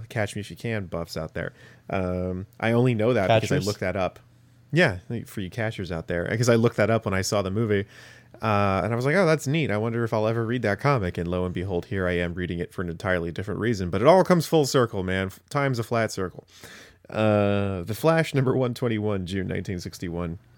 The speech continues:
Speaker 1: Uh, the trickster, James Jesse, escapes from prison and, uh, basically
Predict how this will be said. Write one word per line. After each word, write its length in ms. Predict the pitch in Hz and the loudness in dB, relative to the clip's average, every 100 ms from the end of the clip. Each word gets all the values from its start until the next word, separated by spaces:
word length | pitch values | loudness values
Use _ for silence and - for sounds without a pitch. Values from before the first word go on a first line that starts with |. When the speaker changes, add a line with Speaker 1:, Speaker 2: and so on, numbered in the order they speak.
| - _ _ - | -20 _ _ -6
Speaker 1:
Uh, 160 | 110 104 | -2 0
the 100 | 113 | 0
trickster, 600 | 185 - 151 117 90 85 - | -2 -2 0 0 0 -4 -2
James 320 | 110 107 98 | 0 0 -2
Jesse, 580 | 107 107 - 95 90 95 - | -2 -2 0 -2 -4 -8 -12
escapes 380 | 104 - 117 - | -10 -2 -4 -2
from 160 | 107 98 | -8 -4
prison 500 | 113 107 113 110 113 - - - - - | 0 2 2 0 -2 -10 -20 -20 -10 -2
and, 340 | 107 107 104 | 0 0 0
uh, 300 | 104 104 101 | 2 2 0
basically 600 | - 190 175 180 123 95 | 0 -2 0 -2 -2 -2